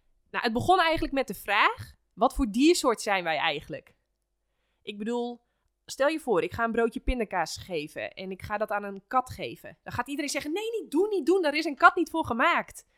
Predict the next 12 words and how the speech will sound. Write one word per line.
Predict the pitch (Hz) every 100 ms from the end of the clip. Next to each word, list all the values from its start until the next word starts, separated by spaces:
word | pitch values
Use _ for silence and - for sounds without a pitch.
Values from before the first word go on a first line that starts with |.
| _ _
Een | 226
kat | 330 359
is |
niet | 359 320
gemaakt | 294 302 311
voor | 277
brood | 240 226
met | 202 185
pindakaas, | 190 175 175 165
niet | 254 339
geven. | - 330 294 147 - _ _ _ _ _ _ _ _ _ _ _ _ _
Maar | 220 226 233